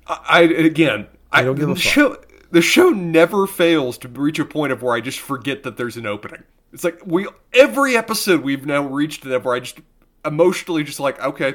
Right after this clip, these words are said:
Speaker 1: maybe there's not an opening this episode," and then it finally happens.
Speaker 2: Cut to Walk, who is tending Juliet's wounds. Shirley's in there along with Hank. In comes Knox, who says that Judicial is there. "Who told them?" Knox says,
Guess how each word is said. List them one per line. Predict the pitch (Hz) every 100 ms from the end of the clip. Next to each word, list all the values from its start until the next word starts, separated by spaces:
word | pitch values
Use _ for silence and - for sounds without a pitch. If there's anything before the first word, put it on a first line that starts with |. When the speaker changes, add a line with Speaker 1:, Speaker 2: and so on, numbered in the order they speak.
| -
Speaker 1:
maybe | 127 123
there's | 135
not | 143 135
an |
opening | 131 131 120
this | 113 127
episode," | - - 104 107
and | 110
then | 120
it | 110 -
finally | 123 117 110
happens. | - - - - - _ _ _ _ _ -
Speaker 2:
Cut | -
to | 123
Walk, | 95 95 107
who | 110
is | 98 -
tending | 120 113 101
Juliet's | 101 101 98 98 - -
wounds. | - 131 123 117 -
Shirley's | - 147 147 98 92
in | 85
there | 92
along | 95 90 87
with | -
Hank. | 101 104 110
In | 107
comes | 113 90 90
Knox, | 90 92
who | 92
says | - 95
that | 92 -
Judicial | 95 98 98 90
is | 95
there. | 113
"Who | 120
told | 254 214
them?" | 104 87
Knox | 98 -
says, | 90